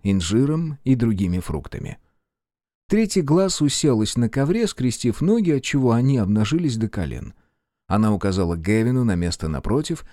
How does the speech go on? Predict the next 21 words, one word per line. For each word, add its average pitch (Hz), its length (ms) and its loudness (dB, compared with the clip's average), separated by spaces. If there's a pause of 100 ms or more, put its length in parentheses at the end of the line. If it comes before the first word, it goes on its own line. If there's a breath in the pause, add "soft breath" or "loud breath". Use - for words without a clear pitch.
(180 soft breath)
и 175 100 2
тот 240 300 -2
тоже 156 280 0
сел. 64 500 -6 (420)
«Итак, 104 760 -4 (200)
как 139 240 -2
ты 127 120 2
оказалась 98 520 0
здесь, 87 580 -6 (320)
на 98 160 0
острове 98 420 -2
видящих?» 90 680 -6 (400)
спросил 107 560 0
Гевин. 73 500 -6 (600)
«И 90 80 0
откуда 117 420 2
у 110 80 4
людей 113 320 2
берется 104 760 0 (160)
дополнительный 95 840 0
глаз?» 80 600 -6